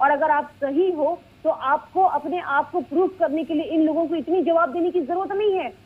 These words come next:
because we know you are true। और, और तभी आप national, अ, टीवी पे आई हो। जहां तक बात है कि आपके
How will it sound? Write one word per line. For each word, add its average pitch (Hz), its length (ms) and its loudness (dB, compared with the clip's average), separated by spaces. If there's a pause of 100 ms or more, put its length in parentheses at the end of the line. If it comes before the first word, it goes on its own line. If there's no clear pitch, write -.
(100)
because 302 240 2
we 339 180 0
know 339 200 0
you 415 260 0
are 427 120 0 (500)
true। 427 220 0 (460)
और, 330 120 -2
और 330 200 2
तभी 349 320 2
आप 403 200 -2
national, 339 380 -6 (220)
अ, 285 180 4
टीवी 370 280 2
पे 370 140 -2
आई 285 120 2
हो। 262 60 -2
जहां 294 240 -2
तक 359 120 0
बात 262 440 2
है 302 100 0
कि 349 140 -6
आपके 302 580 -4